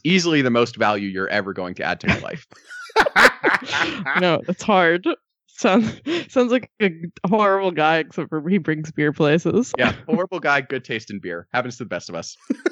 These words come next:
Speaker 1: <laughs>
Speaker 2: It's so real. Um, speaking of,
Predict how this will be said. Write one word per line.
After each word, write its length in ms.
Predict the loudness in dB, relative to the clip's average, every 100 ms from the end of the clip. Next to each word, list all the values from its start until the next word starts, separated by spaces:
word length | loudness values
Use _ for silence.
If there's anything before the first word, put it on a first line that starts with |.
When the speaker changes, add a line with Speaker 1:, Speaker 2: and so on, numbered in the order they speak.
| 0
Speaker 1:
<laughs> 260 | 0 4 0 2 -4 -2 -6 -6 _
Speaker 2:
It's 220 | -4 -2
so 160 | 2 2
real. 500 | 2 2 4 4 2 -4 -20 _ _
Um, 560 | 2 4 4 2 -2 -8 _ _ _ _ _ -12
speaking 560 | -12 -2 -2 2 2 4
of, 440 | 4 4 4 2